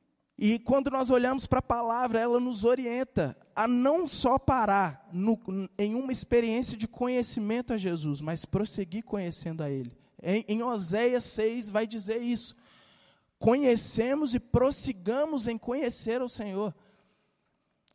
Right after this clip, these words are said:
Então, a, a nossa vida com Deus, ela não é uma vida de momentos,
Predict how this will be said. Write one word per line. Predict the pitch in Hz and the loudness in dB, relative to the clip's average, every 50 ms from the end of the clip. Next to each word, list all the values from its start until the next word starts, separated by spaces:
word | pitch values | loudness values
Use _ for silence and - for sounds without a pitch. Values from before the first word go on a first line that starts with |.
| _ _ _ - | _ _ _ -16
Então, | 202 - - 254 277 277 | -2 2 2 4 4 2
a, | - - 240 | 2 0 0
a | 233 | 0
nossa | 233 233 247 269 302 311 - - 269 247 | 2 0 0 0 0 0 -2 -2 -4 -4
vida | 214 190 240 254 240 254 | -2 -2 -2 -2 -2 -4
com | - - 226 220 208 | -4 -4 -4 -4 0
Deus, | 180 202 226 254 247 202 156 - - - - - _ | 0 2 2 4 2 2 0 -2 -8 -14 -20 -14 _
ela | - 180 202 220 233 | 2 4 4 4 4
não | 247 269 262 240 233 | 4 2 2 4 4
é | 226 240 240 240 185 131 - _ _ _ | 2 2 2 0 0 -2 -4 _ _ _
uma | - - 214 220 226 226 220 208 | -8 -6 -2 0 2 2 2 2
vida | 170 156 180 226 240 220 220 247 240 247 233 | 0 0 -2 -2 0 2 2 2 2 0 0
de | 190 170 202 240 | -2 -2 -2 -2
momentos, | 240 240 247 254 254 254 240 220 - - - - - - - | -2 -2 -4 -4 -2 -4 -4 -4 -6 -8 -12 -12 -12 -14 -18